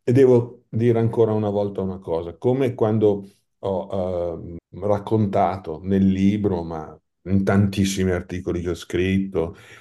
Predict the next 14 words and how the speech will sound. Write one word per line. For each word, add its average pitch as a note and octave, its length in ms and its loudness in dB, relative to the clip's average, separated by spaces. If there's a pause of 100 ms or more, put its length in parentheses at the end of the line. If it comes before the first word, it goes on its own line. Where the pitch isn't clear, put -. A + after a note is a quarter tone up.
o - 300 -4
in G2 140 8
queste G2 340 4
trasmissioni, F#2 920 0 (360)
che A#2+ 160 2
non A#2 260 4
c'è A#2 300 0
solo F#2+ 800 -2
una G2+ 580 -4 (300)
aggressione A2+ 960 0
di G#2+ 140 2
marketing G2+ 1160 0
verso, G2 880 0 (360)
eh, E2 1000 -2